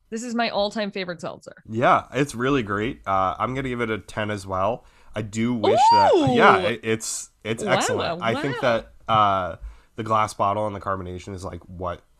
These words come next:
Speaker 2: really is shining here, and also just the water tastes, like, super fresh. It's, like, uh, really clean in a way that, like, like, you know, and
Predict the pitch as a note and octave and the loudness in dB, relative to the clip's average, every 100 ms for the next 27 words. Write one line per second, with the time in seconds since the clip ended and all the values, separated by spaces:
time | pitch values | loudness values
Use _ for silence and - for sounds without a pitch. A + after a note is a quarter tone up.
0 | _ F#2+ F#2+ F2+ F#2 F2+ F#2+ _ F2+ - | _ -14 -12 -10 -10 -10 -14 _ -16 -10
1 | F2+ F2 G2+ C3 C#3 C#3+ D3+ D#3+ D3+ D3 | -10 -8 -10 -8 -6 -4 -4 -4 -6 -6
2 | C#3+ - _ B2+ C3+ B2 C3+ B2+ C3 B2+ | -10 -20 _ -10 -6 -4 -6 -8 -12 -10
3 | A#2 - B2+ B2 - A2 - - - - | -12 -14 -14 -12 -10 -10 -12 -18 -20 -16
4 | - F#2 F2+ _ _ _ _ _ _ _ | -12 -10 -12 _ _ _ _ _ _ _
5 | - F#2 F2 D#2 G2 _ _ _ _ _ | -8 -6 -4 -6 -10 _ _ _ _ _
6 | _ _ G2+ G#2+ G#2+ G#2 G2 _ - A2 | _ _ -10 -6 -4 -6 -10 _ -10 -6
7 | G#2+ G#2 G2 F#2 F#2+ F#2 F#2 F2+ - F2+ | -6 -6 -6 -6 -6 -6 -6 -8 -8 -10
8 | F2+ - _ _ G2+ F#2+ - _ _ _ | -10 -14 _ _ -8 -8 -10 _ _ _
9 | _ _ _ _ A2 G2 E2 - - A#2+ | _ _ _ _ -8 -6 -8 -14 -8 -6
10 | A2 | -6